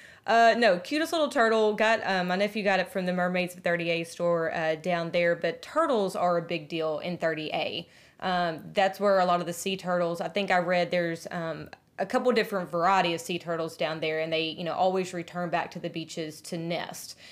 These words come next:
And we actually got to see some of that, uh, this past summer when we were there. The,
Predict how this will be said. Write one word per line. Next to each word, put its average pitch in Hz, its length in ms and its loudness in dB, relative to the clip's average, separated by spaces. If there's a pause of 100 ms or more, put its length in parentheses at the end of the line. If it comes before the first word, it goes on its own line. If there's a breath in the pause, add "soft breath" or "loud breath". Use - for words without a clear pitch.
(140 loud breath)
And 180 300 -2
we 226 160 4
actually 311 240 -2
got 349 60 2
to 220 80 0
see 302 260 -2
some 190 200 -2
of 175 60 0
that, 165 300 2
uh, 175 120 0
this 180 220 -6
past 180 300 -2
summer 202 320 0
when 175 160 -2
we 170 100 -2
were 165 140 -4
there. 180 400 0
The, 170 440 -4